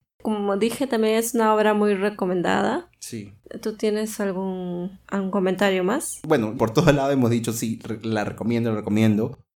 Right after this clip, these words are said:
Speaker 2: Los dos primeros volúmenes son bravazos. El tercero es bueno también porque, obviamente, tiene una relación con la Liga de la Justicia. Ya el cuarto no me agradó tanto.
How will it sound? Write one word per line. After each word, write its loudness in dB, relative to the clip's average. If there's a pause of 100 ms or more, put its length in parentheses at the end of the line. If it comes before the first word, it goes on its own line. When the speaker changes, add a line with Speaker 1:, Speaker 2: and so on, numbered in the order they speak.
(140)
Speaker 2:
Los 6
dos 4
primeros 2
volúmenes 2
son -6 (120)
bravazos. -6 (280)
El -2
tercero 2
es 0
bueno 0
también 2
porque, -4
obviamente, -2 (160)
tiene 4
una 4
relación 0
con -2
la 0
Liga -2
de -2
la -6
Justicia. -2
Ya -2
el -4
cuarto 0
no 2
me 2
agradó 2
tanto. 0